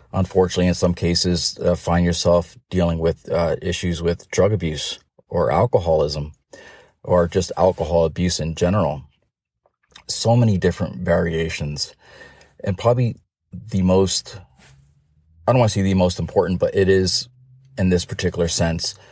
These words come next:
um, the notion of suicide. Um, obviously very scary and very real in today's society,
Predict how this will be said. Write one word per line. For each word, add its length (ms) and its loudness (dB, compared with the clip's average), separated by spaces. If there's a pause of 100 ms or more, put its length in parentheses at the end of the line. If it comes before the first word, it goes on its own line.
(220)
um, 380 0
the 80 0
notion 400 2
of 120 0
suicide. 640 0 (560)
Um, 460 -4 (380)
obviously 600 -4 (440)
very 240 4
scary 480 0
and 160 0
very 260 2
real 540 0
in 100 -4
today's 340 0
society, 640 0